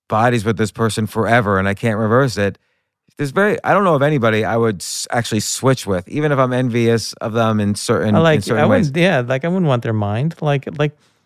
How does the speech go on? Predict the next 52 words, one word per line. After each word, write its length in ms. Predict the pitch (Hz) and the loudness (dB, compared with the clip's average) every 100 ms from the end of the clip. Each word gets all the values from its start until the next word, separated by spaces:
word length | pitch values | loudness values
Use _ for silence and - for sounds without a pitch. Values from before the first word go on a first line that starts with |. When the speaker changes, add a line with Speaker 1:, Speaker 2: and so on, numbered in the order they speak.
| _ _ | _ _
Speaker 2:
the 100 | 160 | 0
mind 280 | 147 185 214 | 2 2 2
of 80 | 175 | 2
mine, 440 | 156 151 120 117 | 2 2 2 0
I've, 340 | - 135 135 143 | -2 -2 -2 -4
I've 160 | 139 | -4
grown 200 | 135 143 | 0 0
quite 260 | - 143 131 | 0 -2 -4
fond 340 | - 127 131 | -2 -2 0
of, 200 | 101 113 - | -2 -4 -4
you 80 | |
know, 140 | 120 135 | -2 2
and 100 | 139 | 2
I 80 | 135 | 2
like, 300 | - 135 - | 0 -2 -4
like, 260 | 139 139 | -4 -4
the 80 | 151 | -2
mind 240 | 135 156 160 | -2 0 2
of 60 | |
mine 260 | 147 143 131 | 2 2 2
who, 160 | 131 | 2
like, 220 | 123 123 120 | 4 2 2
who 160 | 120 | 0
does 280 | 120 135 139 | 2 2 2
this 140 | 120 | 0
stuff, 160 | - 117 | -2 -6
who 80 | 120 | -2
loves 240 | 123 139 | -2 -2
himself, 480 | 131 110 113 107 113 _ - - - | -2 -2 -2 -4 -4 _ -20 -20 -4
and 100 | 139 | -2
to 60 | 123 | -2
feel 300 | - 156 160 | 0 2 2
this 260 | 117 - | 0 -2
way, 280 | 117 110 104 _ _ | -4 -4 -4 _ _
and 120 | 170 196 | 0 0
even 240 | 254 226 | 2 0
wh-, 220 | 180 156 | 0 0
who's 160 | 156 156 | 2 2
gone 220 | 151 147 | 2 0
through 140 | 139 | 0
hard 180 | 120 117 | 0 -2
stuff 280 | - 117 - | -2 -6 -2
in 120 | 110 | -2
life, 200 | 107 110 | 0 -2
but 160 | - 120 | -4 -2
then 180 | 123 113 | -2 -2
b-, 160 | - - | -8 -8
l-, 200 | 131 123 - - | -4 -4 -4 -2
know, 360 | 131 131 143 135 - - _ | 0 2 2 0 -6 -20 _
it's 120 | - | -8
like, 120 | 123 | -6
"Sh-, 240 | - - | -8 -20